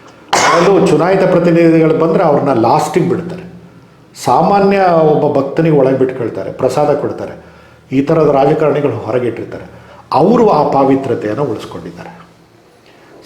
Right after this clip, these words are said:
So, ಅನಗತ್ಯವಾಗಿ ಮತ್ತು ಅಗತ್ಯಕ್ಕಿಂತ ಹೆಚ್ಚು ಇಂಪಾರ್ಟೆನ್ಸನ್ನು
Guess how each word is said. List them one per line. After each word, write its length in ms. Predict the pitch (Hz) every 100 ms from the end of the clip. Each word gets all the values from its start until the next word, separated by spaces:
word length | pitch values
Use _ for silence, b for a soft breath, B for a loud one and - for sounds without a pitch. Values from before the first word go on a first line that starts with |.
| -
So, 380 | 123 110 - -
ಅನಗತ್ಯವಾಗಿ 840 | 127 175 214 208 170 151 143 196 160
ಮತ್ತು 200 | 147 135
ಅಗತ್ಯಕ್ಕಿಂತ 680 | 107 151 160 165 160 147 -
ಹೆಚ್ಚು 580 | - 151 - - 220
ಇಂಪಾರ್ಟೆನ್ಸನ್ನು 1080 | 185 151 139 147 143 131 113 113 123 170 170